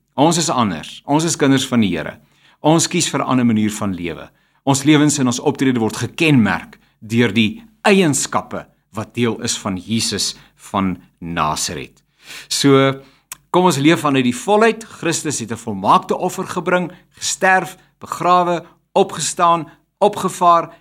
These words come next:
Heilige Gees is uitgestort, ons is bemagtig, koninkryksburgers, kom ons leef soos wat Jesus op aarde geleef het en sou leef, sou hy in ons eie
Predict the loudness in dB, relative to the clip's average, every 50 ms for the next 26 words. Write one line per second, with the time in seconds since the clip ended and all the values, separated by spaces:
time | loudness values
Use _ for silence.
0 | _ _ -6 -2 0 2 4 2 2 0 -2 -6 -4 -2 -2 -2 -2 -6 -8 -8
1 | -8 -10 -8 -8 -10 -8 -4 -4 -4 -4 -4 -6 -12 _ _ _ _ 0 2 2
2 | 4 4 2 0 0 2 2 2 4 4 2 0 0 -6 -6 -6 -8 -10 _ _
3 | _ _ _ _ _ _ 0 2 4 4 4 4 2 0 0 0 -2 -4 -2 0
4 | 0 0 0 -2 -4 -4 -6 -12 -18 _ _ _ -4 0 0 2 0 0 -4 -8
5 | -10 -12 -12 -12 -12 -14 -14 -8 -2 0 2 2 2 -2 -6 -16 _ _ -12 -10
6 | -8 -8 -8 -8 -8 -12 -14 -14 -14 -8 -4 -4 -2 -2 -2 -4 -4 -6 -6 -8
7 | -12 _ _ _ -6 -6 -6 -6 -6 -2 0 2 2 2 0 -2 -8 -10 -12 -14
8 | -12 -8 -8 -8 -6 -6 -6 -8 -8 -8 -8 -8 -6 -6 -4 -4 -4 -2 2 4
9 | 4 4 4 4 4 2 2 0 -6 -16 -20 _ _ -10 -6 -4 -2 0 0 0
10 | 0 -2 -2 -4 -4 -6 -6 -4 -4 -4